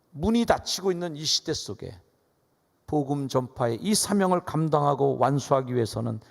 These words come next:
이 사람들 앞에서 은혜를 입게 하옵소서. 여러분들도 남은 백여일 시간 동안 저를 위해서도 부족한 이 종을 위해서 기도해 주시기를 부탁드립니다.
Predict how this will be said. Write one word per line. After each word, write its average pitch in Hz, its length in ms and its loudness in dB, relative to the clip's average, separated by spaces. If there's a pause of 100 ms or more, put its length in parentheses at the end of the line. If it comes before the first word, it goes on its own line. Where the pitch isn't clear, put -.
(240)
이 226 240 -2
사람들 196 500 -2
앞에서 151 640 -2 (480)
은혜를 131 440 4
입게 113 560 -6 (200)
하옵소서. - 760 -10 (1500)
여러분들도 110 640 -2 (380)
남은 107 400 -8 (640)
백여일 131 640 -2 (640)
시간 - 440 -10
동안 104 360 -8 (840)
저를 131 280 0
위해서도 117 800 0
부족한 117 400 0
이 104 60 -2
종을 110 280 -2
위해서 98 200 -6
기도해 156 380 -6
주시기를 127 640 -10 (440)
부탁드립니다. 104 1000 -8